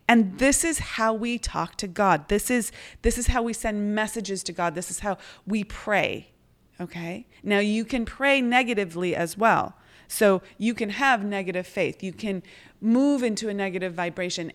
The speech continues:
and, and communicate that to all the energy that is as well. Okay. You can communicate that instantly to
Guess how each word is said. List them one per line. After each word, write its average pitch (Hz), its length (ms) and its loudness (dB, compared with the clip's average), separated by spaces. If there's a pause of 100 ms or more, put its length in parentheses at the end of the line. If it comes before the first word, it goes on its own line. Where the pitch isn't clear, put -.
and, 190 220 0 (540)
and 196 200 2
communicate 208 840 -2
that 247 460 2 (220)
to - 180 -4
all 175 180 2
the 170 120 -2
energy 160 380 -2
that 151 300 -4 (200)
is 165 340 -2
as 160 200 -4
well. 147 380 -2 (540)
Okay. 165 200 -6
You 180 180 -2
can 208 180 -4
communicate 214 680 -4
that 226 520 2 (260)
instantly 180 1000 -2 (880)
to 196 520 0